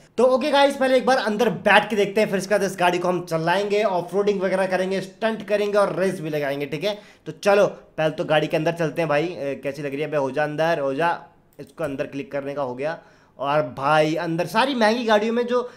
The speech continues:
आ, अंदर का जो work होता है, एक जो, जो भी होता है, ये fabric fabric जो भी बहुत अलग होता है, ठीक है। और ये क्या steering है भाई, अभी, अभी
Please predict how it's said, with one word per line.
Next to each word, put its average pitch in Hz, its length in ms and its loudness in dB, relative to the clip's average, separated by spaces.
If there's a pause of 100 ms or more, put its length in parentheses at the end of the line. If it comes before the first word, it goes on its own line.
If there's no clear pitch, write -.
(180)
आ, 175 280 0
अंदर 180 320 -4
का 226 120 -2
जो 214 160 -4
work 156 280 0
होता 180 220 -4
है, 185 80 0
एक 190 200 -10
जो, 160 220 -10 (300)
जो 131 200 -10
भी 180 100 -10
होता 160 180 -2
है, 160 140 -2
ये 180 60 -6 (160)
fabric 147 320 -6
fabric 143 300 -6
जो 135 100 -6
भी 143 140 -10
बहुत 139 220 -6
अलग 147 240 -6
होता 135 180 -6
है, 135 80 -2
ठीक 143 140 -10
है। 190 180 -10 (340)
और 147 200 -2
ये 165 120 0
क्या 180 280 0
steering 170 360 -2
है 180 60 -4
भाई, 139 180 -2
अभी, 147 240 -8
अभी 151 220 -4